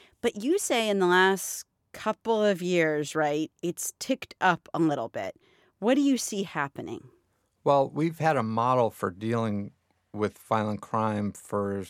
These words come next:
Speaker 2: the past fifty years, uh, that has relied heavily on the police and the prison. That's been our response to deal with violence. A-, around two thousand fourteen, that model started to break down. And it broke down because,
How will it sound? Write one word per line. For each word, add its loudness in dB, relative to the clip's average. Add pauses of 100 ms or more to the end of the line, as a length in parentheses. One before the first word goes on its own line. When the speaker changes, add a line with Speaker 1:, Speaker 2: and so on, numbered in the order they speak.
Speaker 2:
the -14
past -2
fifty -4
years, -2 (400)
uh, -2
that -2
has -4
relied -2 (120)
heavily -2
on -4
the -4
police -6
and -2
the -6
prison. -4
That's -4
been -4
our -4
response -4
to -6
deal -4
with -4
violence. -2 (500)
A-, 0
around -2
two -4
thousand 0
fourteen, -4 (480)
that 2
model 2
started -2
to -4
break -2
down. -4 (380)
And -6
it -6
broke 0
down -2
because, -4